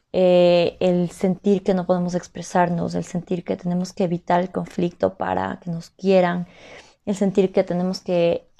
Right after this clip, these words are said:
agradar al resto para que nos quieran, etcétera. Empezamos a liberarnos de esos comportamientos que realmente son fugas energéticas, porque en vez de enfocarnos en nosotros mismos, en lo que preferimos hacer,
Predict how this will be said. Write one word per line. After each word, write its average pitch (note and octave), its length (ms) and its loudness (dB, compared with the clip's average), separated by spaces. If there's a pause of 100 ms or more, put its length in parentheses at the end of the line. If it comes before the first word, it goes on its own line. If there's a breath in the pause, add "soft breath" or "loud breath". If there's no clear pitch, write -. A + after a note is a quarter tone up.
(180)
agradar F3+ 640 2
al F#3 160 2
resto F3 400 -2
para E3+ 200 -4
que E3+ 120 -12
nos E3 180 -10
quieran, F3+ 380 -2
etcétera. - 580 -4 (460 loud breath)
Empezamos G#3 480 0
a G#3 60 2
liberarnos F#3+ 580 2
de F#3 60 -4
esos - 220 -12
comportamientos F#3 760 -4
que G3+ 120 -8
realmente B3 460 2
son A3 180 -2
fugas G#3 420 0
energéticas, F#3+ 840 -4 (400 loud breath)
porque G#3 240 0
en G3+ 80 4
vez A3 140 2
de A#3+ 60 4
enfocarnos A3 680 0
en F#3+ 100 0
nosotros F#3 460 -4
mismos, F#3 400 -2
en F3+ 80 -2
lo F3+ 100 -6
que - 80 -4
preferimos F#3 640 -2
hacer, F#3+ 420 -2